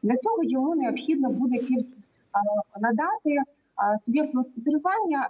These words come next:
свідоцтво про державну реєстрацію, йому зразу виготовлять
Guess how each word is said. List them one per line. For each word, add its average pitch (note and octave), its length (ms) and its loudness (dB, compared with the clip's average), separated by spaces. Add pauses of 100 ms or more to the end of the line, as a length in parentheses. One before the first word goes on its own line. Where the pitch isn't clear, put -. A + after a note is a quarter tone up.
(120)
свідоцтво D#4 380 0
про C4+ 200 -2
державну A#3 520 0
реєстрацію, B3 760 -2
йому C#4+ 260 2
зразу B3 300 -2
виготовлять E4+ 680 -2